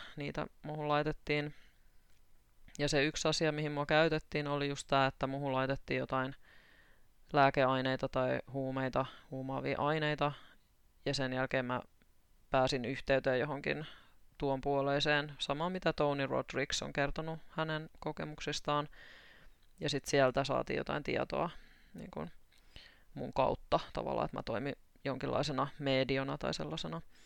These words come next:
Ja sit toinen asia, mihin on käytetty, on ollut ihan tämmönen telepaattinen kommunikointi eri alien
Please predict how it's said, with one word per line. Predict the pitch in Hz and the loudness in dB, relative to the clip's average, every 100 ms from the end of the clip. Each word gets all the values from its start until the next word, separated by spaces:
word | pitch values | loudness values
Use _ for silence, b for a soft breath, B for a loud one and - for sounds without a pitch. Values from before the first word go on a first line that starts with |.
| B B B B B B B _ | B B B B B B B _
Ja | 139 | -4
sit | 139 - | -2 2
toinen | 147 143 165 | 2 4 4
asia, | 175 185 170 | 2 2 2
mihin | 165 165 160 | 0 -2 -2
on | 160 | 4
käytetty, | 151 147 143 - 147 - | 4 4 -2 -4 -4 0
on | 143 131 | 0 0
ollut | 131 127 - | -2 -4 -6
ihan | 139 127 - - - - - _ | -4 -4 -6 -12 -20 -20 -20 _
tämmönen | - 107 120 135 135 - - - - - - - - - - - - - - - | -4 -2 -4 -4 -6 -12 -20 -20 -20 -20 -20 -20 -20 -20 -20 -20 -20 -16 -16 -4
telepaattinen | 156 147 139 131 135 - 135 131 135 B B - | 4 6 6 4 2 0 -2 -2 -4 B B -2
kommunikointi | 143 147 180 196 208 208 220 214 B - | 0 0 -2 -2 -2 -2 -2 -4 B -2
eri | 175 175 170 - - - | 2 2 2 -2 -4 4
alien | 160 156 156 | 4 6 2